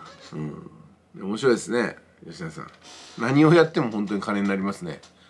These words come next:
これぞまさに金持ちへの道ということなのかなと思いますけども。まあ、私が麻雀やってる時はね、金持ちには全然なれなかったと思います。ただ麻雀してるだけ。あれほど膨大な時間麻雀やってたのに、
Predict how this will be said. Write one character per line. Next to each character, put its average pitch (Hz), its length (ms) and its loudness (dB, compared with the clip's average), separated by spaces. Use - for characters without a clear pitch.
こ 151 120 -2
れ 147 60 2
ぞ 147 80 4
ま 151 120 8
さ 123 120 2
に 87 200 -6
金 127 180 -2
持 120 120 2
ち 110 120 -4
へ 92 40 -2
の 85 120 -4
道 90 100 -4
と 95 100 -8
い 90 40 -6
う 85 40 -8
こ 87 80 -10
と 90 100 -8
な 73 80 -8
の 60 80 -16
か 73 120 -16
な 69 100 -10
と - 160 -20
思 92 120 -12
い - 20 -10
ま 82 120 -12
す - 80 -18
け 143 80 -16
ど 69 80 -14
も。 - 280 -12
ま 95 120 -6
あ、 - 20 2
私 143 240 -2
が 165 80 4
麻 160 140 8
雀 151 140 6
や 143 40 6
っ 139 60 -6
て 143 80 -4
る 139 40 -6
時 - 200 -8
は 151 80 -6
ね、 202 240 -8
金 113 180 -6
持 120 100 -4
ち 101 100 -10
に 92 80 -4
は 71 200 -10
全 95 180 -6
然 95 180 -4
な 104 140 -2
れ 104 60 -4
な 95 100 -6
か 78 80 -14
っ - 20 -20
た - 80 -20
と - 100 -20
思 65 100 -20
い - 20 -20
ま - 80 -20
す。 - 240 -20
た 135 80 -4
だ 107 80 0
麻 87 160 -4
雀 85 180 -10
し - 100 -16
て 87 60 -14
る 82 60 -12
だ 80 100 -12
け。 - 160 -20
あ 92 100 -4
れ 147 80 2
ほ 156 80 4
ど 175 80 6
膨 156 220 8
大 147 160 6
な 139 80 -2
時 127 80 -8
間 110 160 2
麻 95 160 2
雀 95 80 -2
や 95 80 0
っ - 20 -14
て - 80 -18
た 85 100 -8
の 78 60 -6
に、 87 300 -8